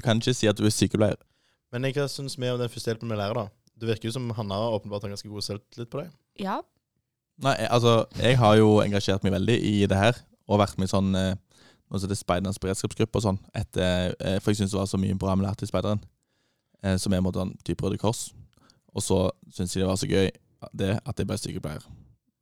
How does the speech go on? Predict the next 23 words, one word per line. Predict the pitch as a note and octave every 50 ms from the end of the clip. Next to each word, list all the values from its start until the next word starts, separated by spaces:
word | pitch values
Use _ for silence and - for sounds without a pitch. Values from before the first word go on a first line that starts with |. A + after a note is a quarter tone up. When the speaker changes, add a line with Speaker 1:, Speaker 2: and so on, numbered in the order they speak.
| _ _ -
Speaker 1:
og | G#2 G2
faktisk | - F2+ F2+ - - F2 F2 - - - -
holder | - G#2+ F#2+ F#2 -
på | - G2+ G#2
å |
bli | G2+ F#2+ F#2
sykepleier, | - D#2+ E2 E2+ F2 F2+ F#2 F2+ - -
i | E2+ F#2
motsetning | G2+ G#2 - F#2+ G2 F#2+
til | F#2+ E2+
bare | F#2+ G2
late | E2 E2+ - -
som | - G2 F#2+
at | F#2+ F#2+ F#2+
jeg | G2+ G#2
er | -
sykepleier. | G2+ G2 G2+ - F#2 F#2 - - -
Speaker 3:
Ja, | G3+ G3+ F#3
ikke | F#3+ - -
sant, | F2+ - - - _
ja. | - - - -
Speaker 1:
Så, | - - A2+ A2 G#2+ G#2 A2
men, | A#2 A2+ A2